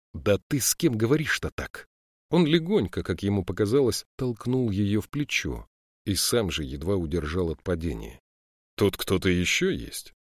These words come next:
Я, брат твой и покровитель». Сидеть с запрокинутой головой и косой в чужом кулаке было неудобно, но Наталья умудрялась сохранять достоинство.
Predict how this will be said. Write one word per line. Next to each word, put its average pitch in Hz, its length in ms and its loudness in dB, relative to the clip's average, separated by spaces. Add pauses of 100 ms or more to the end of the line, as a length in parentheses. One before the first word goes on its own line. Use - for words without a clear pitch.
(280)
Я, 85 540 2 (140)
брат 90 480 0
твой 107 400 -8 (100)
и 110 100 0
покровитель». 107 840 -2 (460)
Сидеть 107 460 -2
с 101 40 -4
запрокинутой 95 800 0
головой 90 460 2
и 85 40 -4
косой 98 460 -2
в - 100 -10
чужом 85 400 -4
кулаке 95 560 -2 (220)
было 120 280 2
неудобно, 110 720 0 (300)
но 110 220 4
Наталья 104 600 0
умудрялась 95 640 0
сохранять 64 560 -2
достоинство. - 800 -8